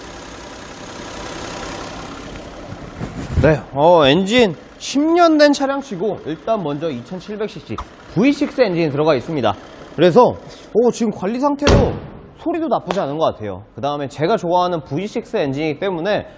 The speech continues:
전체적으로 지금 되게, 예, 부드러운 승차감까지 주고 있습니다. 그런 모습까지 보여주고 있는데 정말 세월의 흔적이, 예,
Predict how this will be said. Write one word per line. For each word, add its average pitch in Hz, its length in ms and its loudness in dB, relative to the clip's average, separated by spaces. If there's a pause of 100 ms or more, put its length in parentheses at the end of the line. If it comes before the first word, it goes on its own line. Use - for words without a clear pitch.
(180)
전체적으로 196 560 0
지금 139 400 0 (320)
되게, 143 300 2 (260)
예, 110 80 0
부드러운 208 520 0
승차감까지 208 560 -4
주고 135 260 -4
있습니다. 92 520 -6
그런 156 160 0
모습까지 139 400 0
보여주고 143 400 0
있는데 127 480 0 (240)
정말 190 500 0
세월의 262 440 4
흔적이, 220 600 0 (380)
예, 110 220 0